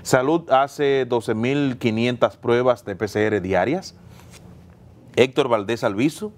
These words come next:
se reúne con misión del F M I. También dice que educación de República Dominicana, muchos pactos y pocos resultados. Malpaso logra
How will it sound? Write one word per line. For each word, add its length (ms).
se 180
reúne 400
con 160
misión 320
del 120
F 180
M 180
I. 180
También 260
dice 160
que 80
educación 480
de 100
República 380
Dominicana, 400
muchos 340
pactos 520
y 80
pocos 420
resultados. 1040
Malpaso 1040
logra 800